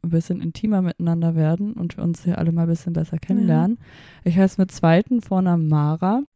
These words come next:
Speaker 1: Ich habe schon seit längerem den Traum, dass ich doch nochmal Musik mache. Also ich habe früher schon Musik gemacht, aber dass ich es jetzt nochmal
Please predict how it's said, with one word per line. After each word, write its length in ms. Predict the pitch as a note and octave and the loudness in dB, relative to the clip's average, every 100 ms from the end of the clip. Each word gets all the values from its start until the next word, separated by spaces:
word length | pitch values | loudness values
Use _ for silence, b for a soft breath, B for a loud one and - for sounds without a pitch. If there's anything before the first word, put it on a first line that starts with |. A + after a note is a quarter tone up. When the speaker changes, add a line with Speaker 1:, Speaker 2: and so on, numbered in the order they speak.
| F3+ | 0
Speaker 1:
Ich 140 | F3 F3+ | 0 0
habe 100 | F3 | -6
schon 300 | - F3 E3 | -4 -6 -6
seit 280 | F3+ E3+ E3+ | -6 -4 -4
längerem 420 | E3 F3+ G3 F3 | -4 -4 -4 -4
den 120 | E3+ E3 | -4 -4
Traum, 300 | - F3 E3+ | -4 -4 -4
dass 160 | E3 | -6
ich 80 | E3 | -4
doch 180 | F3 - | -4 0
nochmal 280 | F3 E3 E3 | 2 2 2
Musik 440 | E3 E3+ A#3 - | 2 2 0 0
mache. 460 | E3 D#3+ E3+ G3+ D4 | 0 0 0 -2 -4
Also 160 | E3 D#3 | -2 -2
ich 120 | D3+ | -2
habe 100 | D#3+ - | -8 -10
früher 140 | - D#3+ | -6 -6
schon 160 | E3 | -4
Musik 220 | D#3+ E3 E3+ | -4 -4 -4
gemacht, 280 | G3 A3 | -6 -6
aber 160 | E3 D#3+ | -4 -2
dass 220 | D#3+ D#3 | -4 -8
ich 100 | - - _ | -14 -20 _
es 120 | - | -6
jetzt 240 | F#3 F3+ - | -4 -2 -2
nochmal 540 | E3+ F3 E3 E3 E3 | -2 0 0 0 -2